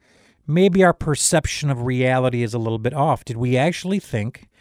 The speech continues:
I understand that America is a Judeo-Christian based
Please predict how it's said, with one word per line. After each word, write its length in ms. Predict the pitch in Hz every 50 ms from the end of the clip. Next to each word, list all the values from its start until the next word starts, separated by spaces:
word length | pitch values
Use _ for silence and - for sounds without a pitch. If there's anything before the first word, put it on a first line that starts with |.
| _ _ _ _ -
I 120 | 233 240
understand 400 | 226 185 156 - - 156 139 123
that 80 | 120 117
America 360 | 113 113 117 117 113 107 120
is 80 | 110 107
a 40 |
Judeo-Christian 840 | 104 104 110 110 117 113 113 110 107 - - 127 - - - 117 107
based 560 | 98 95 120 110 107 101 - - - - -